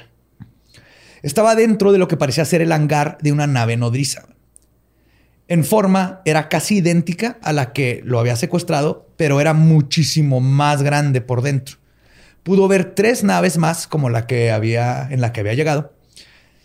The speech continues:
Y estas naves también eran un poco más grandes que la nave que lo transportó y carecían de tren de aterrizaje.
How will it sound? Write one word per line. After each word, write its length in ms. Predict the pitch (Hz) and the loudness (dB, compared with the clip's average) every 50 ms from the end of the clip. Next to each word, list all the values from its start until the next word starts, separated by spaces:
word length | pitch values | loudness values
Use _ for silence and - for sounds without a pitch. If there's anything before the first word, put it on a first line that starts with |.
| _ _ _ _ - | _ _ _ _ -2
Y 80 | 160 196 | 0 2
estas 200 | 190 196 226 214 | 2 2 2 2
naves 520 | 233 226 208 180 196 196 - - - - _ - | 2 2 2 0 0 -2 -6 -10 -14 -18 _ -2
también 240 | 170 165 165 165 | 0 2 2 2
eran 160 | 170 165 175 180 | 2 2 2 2
un 100 | 180 175 | 2 2
poco 280 | - 202 208 208 220 202 | 2 0 0 2 0 0
más 140 | 190 185 160 | 0 0 0
grandes 340 | 160 156 151 156 160 151 - | 0 0 0 0 -2 -2 -2
que 80 | 170 | -2
la 100 | 151 143 | -2 0
nave 220 | 131 123 123 135 135 | 0 0 0 0 0
que 80 | 156 | -2
lo 80 | 143 135 | -2 0
transportó 640 | 139 143 131 - - 156 160 - 220 226 233 - - _ | 0 -2 -2 -2 -4 -4 -2 -2 -4 -4 -4 -8 -12 _
y 100 | - 156 | -10 -8
carecían 540 | - - 156 151 139 - - 165 175 175 180 | -4 -2 -2 -2 -2 -2 0 0 0 2 2
de 100 | 175 170 | 0 0
tren 260 | 135 - 147 143 143 139 | -2 -2 -4 -2 -2 -2
de 60 | 147 | -4
aterrizaje. 680 | 139 - 147 135 139 131 - 170 147 - - - - | -4 -4 -4 -4 -4 -4 -4 -4 -4 -6 -8 -14 -20